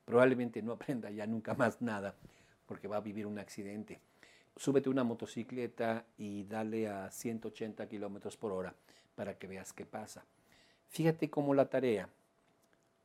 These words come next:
puede estar hecha de manera muy simple, muy sencilla. Yo te voy a poner ahorita unos ejemplos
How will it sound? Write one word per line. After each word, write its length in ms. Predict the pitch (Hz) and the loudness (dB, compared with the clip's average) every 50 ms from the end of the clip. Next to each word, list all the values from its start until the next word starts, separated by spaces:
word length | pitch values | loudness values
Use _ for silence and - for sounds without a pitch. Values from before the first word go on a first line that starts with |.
| _ _ _ | _ _ _
puede 240 | - 113 120 123 127 | 0 2 4 4 4
estar 480 | 123 - - - 131 113 110 110 110 110 - _ _ _ _ _ _ _ _ _ _ _ _ _ | 2 0 -2 -4 -2 -2 -2 -4 -6 -10 -14 _ _ _ _ _ _ _ _ _ _ _ _ _
hecha 480 | - 117 110 - - - 95 90 - - _ _ _ _ _ _ | -2 -2 -2 -2 -4 -10 -10 -12 -12 -18 _ _ _ _ _ _
de 120 | 104 104 | -8 -6
manera 360 | 98 98 107 104 104 107 110 104 | -6 -6 -8 -8 -6 -6 -6 -4
muy 260 | 110 120 127 139 135 | -2 0 2 2 2
simple, 640 | - - - 123 120 113 104 - - 95 95 - - _ _ _ _ _ _ _ _ _ | 0 -2 -2 -2 -2 -2 -4 -6 -8 -10 -10 -10 -10 _ _ _ _ _ _ _ _ _
muy 160 | - 113 127 | 0 0 0
sencilla. 400 | 117 - 120 110 - 117 107 120 | 2 2 0 0 0 0 2 2
Yo 140 | 117 113 113 | 2 0 -2
te 100 | 110 107 | -2 -2
voy 140 | 107 110 110 | 0 0 0
a 80 | 107 - | 0 -2
poner 200 | 104 101 104 101 | -4 -4 -4 -4
ahorita 220 | 104 104 - 104 | -4 -4 -6 -6
unos 240 | 101 107 104 - - | -4 -4 -6 -6 -10
ejemplos 560 | 98 - - 101 90 85 - 87 82 - - | -10 -8 -8 -10 -10 -10 -12 -14 -16 -16 -16